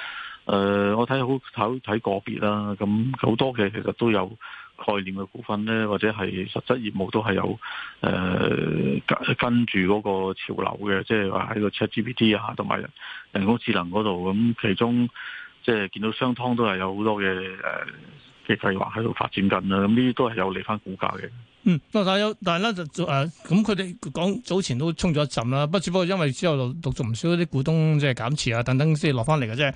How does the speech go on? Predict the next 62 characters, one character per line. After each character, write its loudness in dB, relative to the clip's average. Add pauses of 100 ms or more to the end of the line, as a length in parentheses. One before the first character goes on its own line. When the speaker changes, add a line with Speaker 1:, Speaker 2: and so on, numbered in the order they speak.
(220)
Speaker 2:
噉 4
嗱， 4
消 0
化 2
完， -4
甚 2
至 2
講 0
緊 -2
頭 0
先 0
講 4
咧， 0 (360)
Naspers 0
哦， 2
即 -2
係 -4
九 2
千 2
幾 2 (140)
萬 0
股， 0
即 0
係 2
正 0
式 2 (540)
出 2
咗 -10 (100)
街 0
嘅 0
話 0
咧， 0 (180)
之 -2
後 2
就 0
會 2
冇 2
好 0
返 2
啲 0
咧， -4
就 -4
係。 -8 (1080)
Speaker 1:
咁 0
絕 0
對 -2
會 -4
啦， -6
出 -8
咗 -6 (260)
街 -12
之 -2
後， -6
咁 -10 (100)
即 0
係 -2
穩 -4
定 -2
返 0
啦， -10 (240)
咁 -10
唔 -8